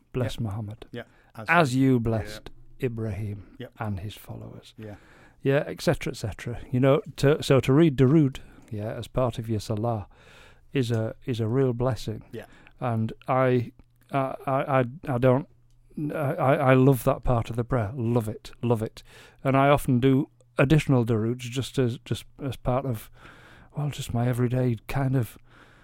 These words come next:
Speaker 1: you know, when I'm not thinking about
Speaker 2: Yeah,
Speaker 1: anything really,
Speaker 2: yeah.
Speaker 1: and I've got nothing to, to, to do, nothing to focus on, which
Speaker 2: Yes.
Speaker 1: is, it's a rare time in
Speaker 2: Yeah,
Speaker 1: my
Speaker 2: I'm
Speaker 1: life.
Speaker 2: gonna say, at, at the
Speaker 1: But,
Speaker 2: minute it is.
Speaker 1: but when,
Speaker 2: Wow.
Speaker 1: when that does happen, I
Speaker 2: Yeah.
Speaker 1: often just,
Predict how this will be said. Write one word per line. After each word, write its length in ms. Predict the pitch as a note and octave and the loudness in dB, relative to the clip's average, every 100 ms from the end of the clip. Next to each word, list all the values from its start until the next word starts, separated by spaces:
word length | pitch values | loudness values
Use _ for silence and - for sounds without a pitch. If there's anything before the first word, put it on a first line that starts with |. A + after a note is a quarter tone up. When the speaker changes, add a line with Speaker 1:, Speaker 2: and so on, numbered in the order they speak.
| _ - | _ 2
Speaker 1:
you 80 | G#3+ | 6
know, 80 | C3 | 6
when 140 | C3+ | 6
I'm 100 | D3 | 6
not 160 | D#3 B2 | 4 4
thinking 400 | D#3+ C#3 - A#2+ | 4 4 4 2
about 240 | A2+ A#2 | 2 2
Speaker 2:
Yeah, 80 | E3 | 2
Speaker 1:
anything 400 | B2 A#2+ B2 A#2 | 2 2 2 2
really, 200 | A#2 A#2 | 2 4
Speaker 2:
yeah. 60 | B2+ | 4
Speaker 1:
and 120 | B2 | 2
I've 120 | A2 | 2
got 140 | C3+ D3+ | 0 2
nothing 320 | C#3 A#2+ C3 | 2 2 0
to, 240 | C3 C3+ D4+ | 4 2 2
to, 300 | C#3 C3+ C3 | 0 0 0
to 100 | C3 | 0
do, 180 | A#2+ | 2
nothing 280 | A#2 A#2 B2+ | 2 0 0
to 100 | A#2 | -2
focus 460 | - B2+ A2+ A2 A2+ | 0 0 0 -6 -6
on, 120 | G2+ | -6
which 160 | C#3+ C#3 | -2 -2
Speaker 2:
Yes. 100 | C3 | -2
Speaker 1:
is, 80 | F3 | -2
it's 200 | D#3 D#3+ | 0 4
a 60 | |
rare 240 | D3+ E3 C3 | 6 6 6
time 340 | - E3+ E3+ | 8 8 10
in 120 | D#3 | 6
Speaker 2:
Yeah, 80 | C3 | 4
Speaker 1:
my 80 | C3 | 2
Speaker 2:
I'm 60 | A#2 | 2
Speaker 1:
life. 140 | G#2+ | -2
Speaker 2:
gonna 140 | C3 | -4
say, 120 | A#2+ C#3+ - | -4 -4 -6
at, 20 | |
at 100 | D3 | -8
the 80 | D3+ | -6
Speaker 1:
But, 240 | C3+ C#3 | 0 4
Speaker 2:
minute 200 | E3 - | 4 2
it 80 | G2+ | -2
is. 40 | C#3+ | 2
Speaker 1:
but 160 | D3 | 2
when, 220 | C#4 D#3 F#3+ | 4 6 6
Speaker 2:
Wow. 160 | G3 | 4
Speaker 1:
when 200 | E3 F#3 | 6 6
that 180 | F3 E3 | 6 4
does 220 | F3+ F3+ | 2 4
happen, 480 | E3+ C#3+ - A2 G#2 - | 2 0 0 -2 -2 0
I 60 | |
Speaker 2:
Yeah. 100 | B2+ E3 | 2 2
Speaker 1:
often 260 | - D3+ | 2 0
just, 220 | C3+ B2+ | 0 -4